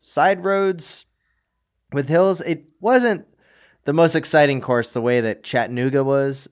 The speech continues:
as an example. But, you know, a viable champion, um, in, uh, Corinne Rivera. Very nice to see. And then in the men's side of the race, a relative, um, I mean, I'm not gonna say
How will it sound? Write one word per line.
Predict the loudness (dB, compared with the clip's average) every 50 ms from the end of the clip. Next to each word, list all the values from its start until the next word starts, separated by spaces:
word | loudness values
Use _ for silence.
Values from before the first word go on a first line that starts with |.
| _
as | -12 -6 -6 -4 -4 -4
an | -6
example. | -6 -4 -4 -2 -2 -2 -2 -2 0 0 0 -2 -4 -10 _ _ _ _ _ _ _ _ _ _ _ _
But, | 4 6 6 6 4 2 -2 -6 _ _ _ _ _ _ _ _ _
you | -10 -4
know, | -2 -2 -2 -2 -4 -10 _ _ _ _ _ _ _ _
a | -2
viable | 2 4 4 6 4 4 2 0 0
champion, | 0 0 0 0 0 -2 -2 -2 -2 -2 -4 -4 -8 -8 -6
um, | -6 -4 -2 -4 -4 -6
in, | -6 -6 -4 -4 -4 -2 -4
uh, | -2 -2 -2 -2 0 -2 -2 -4 -6 _
Corinne | -6 -4 -2 -2 0
Rivera. | -2 2 4 4 4 4 4 0 -2 -8 _ _
Very | 0 2 4 4 4
nice | 2 0 -2 -2 -4
to | -8
see. | -6 -6 -6 -4 -4
And | -6 -6 -6
then | -6 -6
in | -6 -6
the | -6
men's | -6 -6 -6 -6 -8 -4
side | -2 2 2 2 2 0
of | 0 0
the | 2
race, | 2 4 4 4 2 -2 -6 -12 -16 _ -20 -20 -20 _ _ _
a | -6
relative, | 2 4 6 6 6 4 4 4 4 4 4 2 2
um, | 2 2 2 2 0 -2 -2 -4 -6 -8 _
I | -6
mean, | -2 -2 0
I'm | 0 0 -2
not | -2 -4 -6
gonna | -6 -8 -12
say | -10 -8 -8 -8 -8 -10 -12